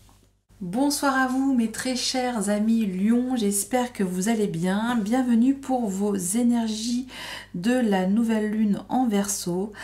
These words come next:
Alors c'est parti, on va activer tout de suite ces quatre messages au niveau de l'énergie de l'ancrage, de la transformation, de l'abondance et un dernier message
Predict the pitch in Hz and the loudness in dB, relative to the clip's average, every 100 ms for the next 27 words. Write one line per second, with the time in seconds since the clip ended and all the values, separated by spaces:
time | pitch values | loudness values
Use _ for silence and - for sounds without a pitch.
0 | - - 202 208 202 - 285 285 226 - | -14 -6 -2 0 0 -2 -4 -2 -4 -4
1 | - 233 240 208 208 208 208 208 - 254 | -4 -2 -2 -4 -2 0 0 -2 -4 -4
2 | 254 - 220 214 214 226 - 240 - 185 | -4 -6 -2 -2 -4 -6 -6 -6 -4 -4
3 | - 277 277 233 208 202 - 208 202 196 | -4 -6 -4 -4 -2 -2 -2 -2 0 -2
4 | 185 165 - - - 190 202 214 202 202 | -2 -6 -8 -16 -4 2 4 4 2 0
5 | 170 196 208 208 202 180 180 190 202 - | -2 -2 0 0 -2 -2 0 -2 -4 -2
6 | 214 220 240 - - - - - 175 208 | 0 0 0 -4 -12 -18 -18 -6 2 4
7 | 208 202 233 226 226 214 202 - - 196 | 4 2 0 0 0 0 0 0 -2 -4
8 | 214 180 180 214 185 180 170 170 180 196 | -4 -4 -2 0 -2 -4 -2 -4 -4 -6
9 | - - 190 - 180 196 208 196 185 - | -6 -4 -4 -4 -4 -4 -2 -2 -4 -4
10 | 220 208 | -4 -4